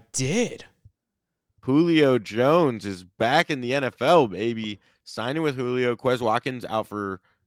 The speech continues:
Speaker 2: uh, you know, an extended period of time, it looks like. So he's gonna come in and, you know, be their third receiver most likely. And they worked out a couple of guys, a couple of younger guys who are on practice squads, and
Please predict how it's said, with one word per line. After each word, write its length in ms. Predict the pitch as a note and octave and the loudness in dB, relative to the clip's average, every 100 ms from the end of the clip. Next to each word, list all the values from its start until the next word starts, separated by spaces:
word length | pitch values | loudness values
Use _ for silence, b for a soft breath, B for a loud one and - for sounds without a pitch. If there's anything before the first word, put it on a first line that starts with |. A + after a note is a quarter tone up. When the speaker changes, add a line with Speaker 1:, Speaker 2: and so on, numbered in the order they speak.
| - | -14
Speaker 2:
uh, 60 | |
you 100 | G2 | -10
know, 140 | F#2 F#2 | -8 -8
an 60 | |
extended 580 | F#2 F2+ - G#2+ G#2+ F#2+ | -10 -12 -10 -8 -8 -10
period 320 | - G#2+ G2+ | -10 -8 -6
of 80 | E2+ | -8
time, 260 | G#2 G2 G#2+ | -8 -8 -6
it 60 | |
looks 200 | A#2+ B2 | -8 -8
like. 200 | C#3 D3 | -6 -8
So 300 | - F#2 F#2 - _ _ - | -6 -6 -6 -8 _ _ -14
he's 120 | A2 | -8
gonna 180 | B2 A2+ | -8 -4
come 260 | B2 A2+ | -2 -2
in 200 | A2+ B2+ | -2 -2
and, 220 | B2 G2 F2+ _ _ - | -4 -8 -14 _ _ -10
you 60 | |
know, 100 | G#2+ | -8
be 180 | F#2+ G#2 | -6 -6
their 160 | A2 G2 | -4 -6
third 340 | - G#2 A#2+ | -6 -4 -4
receiver 440 | B2 - G#2 D#3+ | -6 -6 -6 -4
most 260 | D#3+ F2+ E2 | -4 -4 -4
likely. 400 | E2+ D#2+ E2+ E2+ | -8 -10 -12 -12
And 100 | E2+ | -8
they 80 | G2 | -4
worked 280 | A2 C#3+ E3 | -2 -2 0
out 100 | D#3 | 0
a 60 | |
couple 260 | C3+ C3 B2+ | 0 -2 -2
of 60 | |
guys, 300 | F2+ G2 D3 B2+ | -2 0 0 -2
a 20 | |
couple 320 | G#2+ G#2+ G#2 | -6 -4 -2
of 100 | F#2+ - _ _ - | -4 -8 _ _ -8
younger 320 | G2+ A2 G#2+ | -8 -6 -6
guys 320 | G2 G#2+ A#2 | -2 -2 -4
who 200 | G#2 G2+ | -6 -6
are 260 | G2 F#2 - - | -4 -6 -8 -10
on 200 | G#2 G#2 | -10 -8
practice 400 | G#2 G#2 - A#2 | -6 -6 -8 -12
squads, 360 | - G2+ B2 G2 | -6 -2 -2 -4
and 200 | F#2+ | -10